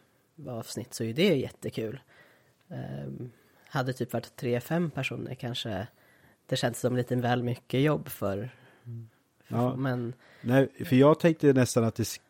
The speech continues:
Speaker 2: alltså, <laughs> nu ska jag inte låta sån, men några år senare och, eh, felbevisad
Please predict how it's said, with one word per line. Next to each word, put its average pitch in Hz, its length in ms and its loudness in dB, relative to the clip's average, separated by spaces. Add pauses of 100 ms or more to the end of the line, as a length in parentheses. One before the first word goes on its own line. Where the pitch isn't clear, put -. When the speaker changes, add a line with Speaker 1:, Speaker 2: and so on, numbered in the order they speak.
(260)
Speaker 2:
alltså, 120 200 -2
<laughs> - 1300 -4
nu 120 100 0
ska 135 120 2
jag 123 40 4
inte 117 100 -4
låta 117 180 0
sån, 127 380 4
men 117 240 0 (260)
några 127 200 6
år 131 160 8
senare 135 600 8
och, 127 380 4
eh, 120 120 6
felbevisad 131 720 2